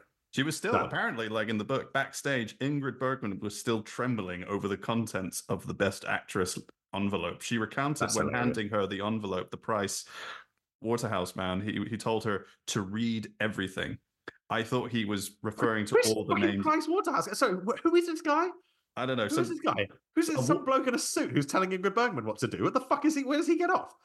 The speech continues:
Speaker 1: It's the guys backstage who'd be like, "Take the
Speaker 2: I
Speaker 1: envelope."
Speaker 2: imagine him being, like, coming in with dark glasses and there's like, "Miss Bergman, we're giving you a very solemn task. You have to read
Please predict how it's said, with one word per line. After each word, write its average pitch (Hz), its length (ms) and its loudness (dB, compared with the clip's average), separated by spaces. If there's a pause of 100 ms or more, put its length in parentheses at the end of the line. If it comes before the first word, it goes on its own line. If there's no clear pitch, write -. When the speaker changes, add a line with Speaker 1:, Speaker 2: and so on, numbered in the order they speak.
Speaker 1:
It's 139 120 0
the 180 80 -6
guys 185 280 0
backstage 151 560 -2
who'd 113 120 -4
be 123 100 -2
like, 98 220 -4
"Take 120 200 0
the 117 100 -4
Speaker 2:
I 120 40 2
Speaker 1:
envelope." 170 300 4
Speaker 2:
imagine 214 260 0
him 170 140 -2
being, 135 160 4
like, 117 180 -2
coming 147 180 2
in 139 60 2
with 127 140 -2
dark 117 280 4
glasses 107 320 2
and 101 80 -6
there's 92 120 0
like, 87 120 -4 (200)
"Miss 95 120 -6
Bergman, 127 420 2 (640)
we're 95 100 0
giving 98 200 -2
you 90 100 0
a - 40 2
very 85 160 2
solemn 73 340 -2
task. - 380 -4 (260)
You - 80 -4
have 95 160 0
to 80 80 -6
read 98 440 0